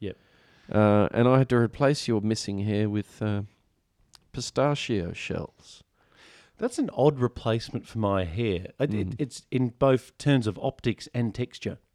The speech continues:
Speaker 2: Yeah.
Speaker 1: I feel like you should have at least gone for cat hair or something.
Speaker 2: Okay, yeah, well, I could have done it.
Speaker 1: I
Speaker 2: I
Speaker 1: mean,
Speaker 2: just,
Speaker 1: that's just, I,
Speaker 2: I
Speaker 1: it's
Speaker 2: found it difficult to track the little <laughs> fucker down, to be honest, and get it hold still.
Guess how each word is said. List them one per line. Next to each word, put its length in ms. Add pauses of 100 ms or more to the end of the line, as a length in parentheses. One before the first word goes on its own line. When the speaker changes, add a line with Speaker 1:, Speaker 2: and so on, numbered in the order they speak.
(100)
Speaker 2:
Yeah. 180
Speaker 1:
I 80
feel 180
like 120
you 120
should 160
have 100
at 100
least 280
gone 220
for 320 (160)
cat 260
hair 260 (380)
or 100
something. 280
Speaker 2:
Okay, 240
yeah, 260
well, 220
I 40
could 200
have 80
done 180
it. 40
Speaker 1:
I 60
Speaker 2:
I 40
Speaker 1:
mean, 140
Speaker 2:
just, 80
Speaker 1:
that's 280
just, 400
I, 60
Speaker 2:
I 120
Speaker 1:
it's 120
Speaker 2:
found 200
it 120
difficult 440
to 100
track 360
the 80
little 160
<laughs> 60
fucker 480 (180)
down, 340 (240)
to 260
be 120
honest, 380
and 160
get 100
it 180
hold 320
still. 480